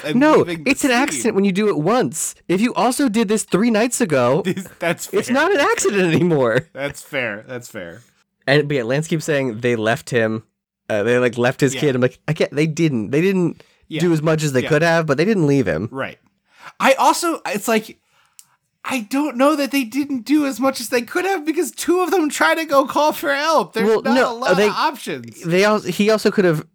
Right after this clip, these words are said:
Speaker 2: sprinted over to him as soon as he saw his truck. Like,
Speaker 1: Yeah, that's fair. That's
Speaker 2: I'm not saying that
Speaker 1: yes,
Speaker 2: there's,
Speaker 1: that's
Speaker 2: like,
Speaker 1: fair.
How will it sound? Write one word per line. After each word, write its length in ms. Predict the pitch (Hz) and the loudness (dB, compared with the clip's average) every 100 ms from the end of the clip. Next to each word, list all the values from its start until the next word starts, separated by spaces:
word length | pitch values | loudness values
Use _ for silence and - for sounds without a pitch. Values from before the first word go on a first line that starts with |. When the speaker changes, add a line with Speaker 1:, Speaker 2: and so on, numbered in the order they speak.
| - | -8
Speaker 2:
sprinted 600 | - - - 160 160 151 | -6 -6 -2 0 2 2
over 260 | 139 147 139 | 2 2 2
to 80 | |
him 240 | 127 143 120 | 2 2 2
as 80 | - | 2
soon 160 | 139 | 0
as 120 | 120 | 2
he 100 | 120 | 0
saw 220 | 110 113 110 | 0 2 0
his 140 | 98 | 0
truck. 400 | - 131 104 - _ | 0 0 -2 -6 _
Like, 240 | 123 113 98 | 0 0 -2
Speaker 1:
Yeah, 280 | 269 180 127 | -2 -2 -2
that's 220 | 180 233 - | -6 -8 -4
fair. 300 | 165 113 - | -4 -4 -6
That's 240 | 175 - | -8 -2
Speaker 2:
I'm 120 | 170 233 | 0 2
not 140 | 220 | 2
saying 200 | 220 185 | 2 2
that 40 | 170 | 4
Speaker 1:
yes, 60 | |
Speaker 2:
there's, 160 | 160 156 | 2 2
Speaker 1:
that's 40 | |
Speaker 2:
like, 180 | 156 135 | 2 0
Speaker 1:
fair. 240 | 113 80 | -4 -18